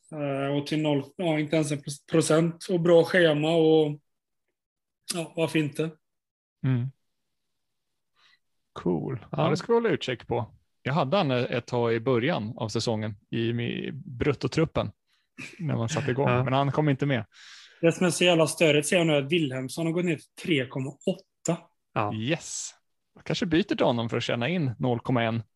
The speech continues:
Speaker 2: på sin
Speaker 1: Ja.
Speaker 2: vaskforward. Får se.
Speaker 3: Ja, tungt.
Speaker 2: Ska vi dra lite spelare som lämnat då? Eh,
Speaker 3: Ja,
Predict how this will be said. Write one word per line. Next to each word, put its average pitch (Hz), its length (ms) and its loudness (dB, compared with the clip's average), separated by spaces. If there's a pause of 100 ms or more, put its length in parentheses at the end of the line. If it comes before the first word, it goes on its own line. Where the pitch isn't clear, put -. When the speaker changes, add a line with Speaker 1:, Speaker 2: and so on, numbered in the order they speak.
Speaker 2:
på 156 100 -4
sin 139 160 -2
Speaker 1:
Ja. 135 60 4
Speaker 2:
vaskforward. 117 560 0 (2250)
Får 135 80 0
se. 117 160 -2
Speaker 3:
Ja, 113 300 0 (160)
tungt. 156 400 -2 (560)
Speaker 2:
Ska - 220 -4
vi 175 140 4
dra 180 220 4
lite 185 240 0
spelare 185 360 2
som 180 200 -2
lämnat 190 440 -2
då? 127 200 -2 (1300)
Eh, 127 80 -2
Speaker 3:
Ja, 175 680 4